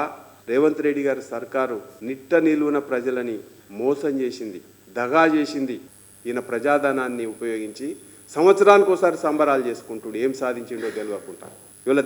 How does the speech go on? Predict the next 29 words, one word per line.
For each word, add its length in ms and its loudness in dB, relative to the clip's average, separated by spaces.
దేవుళ్ళ 260 8
మీద 140 4
ఒట్టు 220 -2
పెట్టుడు 380 -2
అయిపోయింది, 420 0
మంత్రుల 480 0
మీద 100 -2
ఒట్టు 260 -10
పెట్టే 300 -4
కాడికి 280 -4
వచ్చింది. 360 -12
ఇవాళ 260 4
రేవంత్ 360 2
రెడ్డి 200 0
గారు 200 0
ఒట్టు 220 6
అంటే 260 4
తిట్టు 320 6
అన్నట్లుంది. 540 4
ప్రజలు 420 8
ఒట్టు 200 2
అంటే 160 2
తిట్టు 340 0
అన్నట్టు 340 0
అనుకుంటా 380 -6
ఉన్నారు. 200 -10
ఈ 40 4
రకంగా 380 4
ఇష్టానుసారంగా 880 2